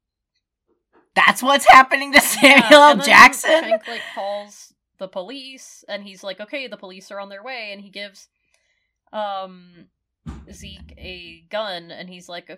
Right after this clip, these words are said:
Speaker 2: "You can shoot this target that will save your dad, but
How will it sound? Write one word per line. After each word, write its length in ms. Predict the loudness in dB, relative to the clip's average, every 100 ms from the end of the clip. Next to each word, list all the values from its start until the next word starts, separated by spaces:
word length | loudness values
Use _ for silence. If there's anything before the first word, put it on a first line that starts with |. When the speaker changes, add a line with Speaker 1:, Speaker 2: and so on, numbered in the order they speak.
| _
Speaker 2:
"You 140 | -20
can 140 | -20 -20
shoot 340 | -20 -20 _
this 180 | -20 -20
target 840 | -18 -18 -16 -18 -16 -18 _ _ _ _ -16
that 280 | -14 -14 _
will 360 | -20 -20 -20
save 760 | _ -20 -18 -18 -18 -20 -20 _ _ _ _ _ _
your 140 | -20
dad, 600 | -14 -12 -10 -12 -12 -16 _ _ _ _ _ _ _
but 480 | -14 -12 -12 _